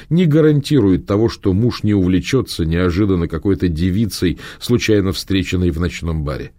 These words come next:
Маниакальное женское желание выйти замуж и родить казалось просто навязанной кем-то обязанностью, причем навязанной настолько давно, что выполнение ее уже потеряло свой смысл.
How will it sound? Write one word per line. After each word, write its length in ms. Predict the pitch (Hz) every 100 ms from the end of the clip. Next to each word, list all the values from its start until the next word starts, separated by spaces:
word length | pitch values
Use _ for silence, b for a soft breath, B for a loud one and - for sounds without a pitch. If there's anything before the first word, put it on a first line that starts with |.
| _ _ _ _ _ 95
Маниакальное 680 | 110 117 113 143 131 113 95
женское 420 | 127 120 - 110
желание 400 | 95 117 110 95
выйти 300 | 104 101 98
замуж 480 | 87 110 98 85 90
и 40 |
родить 600 | 85 85 107 98 - - B B -
казалось 460 | 110 110 120 104
просто 320 | 120 123 -
навязанной 580 | 107 110 123 113 107 95
кем-то 380 | 90 117 95 104
обязанностью, 1120 | 104 101 117 73 71 64 53 - - - - B B -
причем 320 | 98 92 117
навязанной 520 | 110 117 104 107 98
настолько 440 | 95 - 135 113 107
давно, 400 | 104 95 98 85
что 180 | -
выполнение 720 | 101 98 101 98 113 107 101 92
ее 300 | 92 92 90
уже 220 | 87 98
потеряло 460 | 87 98 95 92
свой 260 | 85 92 90
смысл. 480 | - 87 - -